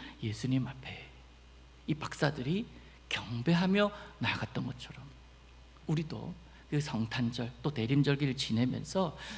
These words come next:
점점, 점점점 그 아기 예수님 앞에 나아가야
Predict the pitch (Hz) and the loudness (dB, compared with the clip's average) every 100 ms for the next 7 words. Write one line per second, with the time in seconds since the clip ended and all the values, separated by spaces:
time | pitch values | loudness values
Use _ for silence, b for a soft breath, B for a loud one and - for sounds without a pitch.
0 | - - 92 110 117 120 113 110 101 113 | -4 -2 0 0 2 2 0 -2 -2 6
1 | 220 277 B B - 143 - 127 131 147 | 6 6 B B 0 2 2 -2 2 2
2 | 123 107 - 123 120 - - - - - | 2 -2 -2 0 0 -2 -4 -2 -4 -8
3 | B B B - 131 151 143 - 113 127 | B B B -2 4 4 4 0 0 0
4 | 190 | 0